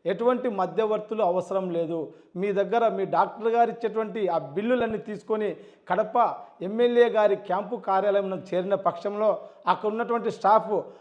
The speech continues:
అప్లికేషన్ ఫిలప్ చేసే విషయంలో అయితేనేమి, చెక్‌లిస్ట్ రాసి ఇచ్చే విషయంలో అయితేనేమి, ఎమ్మెల్యే గారు రెఫర్ చేసే విషయంలో అయితేనేమి ఎటువంటి ఆటంకాలు ఉండవని నేను మీకు తెలియపరుస్తున్నాను. కాబట్టి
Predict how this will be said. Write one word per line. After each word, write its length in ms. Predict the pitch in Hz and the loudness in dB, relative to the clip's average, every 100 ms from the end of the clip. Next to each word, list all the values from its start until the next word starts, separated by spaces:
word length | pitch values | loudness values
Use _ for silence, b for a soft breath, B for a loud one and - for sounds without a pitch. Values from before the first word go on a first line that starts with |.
| - | -4
అప్లికేషన్ 680 | 160 - 233 214 220 233 208 | -4 -2 0 2 2 -2 -8
ఫిలప్ 340 | 190 214 196 | -4 -4 -2
చేసే 200 | 208 202 | -4 -2
విషయంలో 380 | 190 180 190 185 | -2 -2 -4 -4
అయితేనేమి, 520 | 185 185 190 202 202 B B - 196 | -2 -2 -4 -4 -6 B B -6 -6
చెక్‌లిస్ట్ 380 | 196 247 247 | -2 -4 -2
రాసి 420 | 226 170 185 196 220 | -2 0 0 -2 -8
ఇచ్చే 240 | - 214 | -2 2
విషయంలో 360 | 190 196 196 190 | 2 0 -2 -2
అయితేనేమి, 540 | 185 190 190 208 165 B B - | -2 -4 -2 -4 -6 B B -4
ఎమ్మెల్యే 420 | 165 214 240 233 | 0 2 2 2
గారు 200 | 208 202 | 2 0
రెఫర్ 300 | 175 170 220 | 0 -2 -2
చేసే 260 | 214 208 214 | 0 0 0
విషయంలో 340 | 180 185 202 | 0 -2 -2
అయితేనేమి 440 | 196 175 190 202 170 B B - | -2 -2 -2 -2 -4 B B -6
ఎటువంటి 400 | 170 233 240 240 | 0 2 4 2
ఆటంకాలు 680 | 147 190 233 233 233 220 | 2 2 0 0 4 6
ఉండవని 420 | 208 185 202 190 196 | 4 4 2 2 0
నేను 160 | 180 160 | -4 -6
మీకు 120 | 139 | -4
తెలియపరుస్తున్నాను. 600 | 165 170 175 156 180 156 | -2 0 0 -4 -6 -4
కాబట్టి 580 | 160 165 190 190 262 | 0 0 0 -2 -6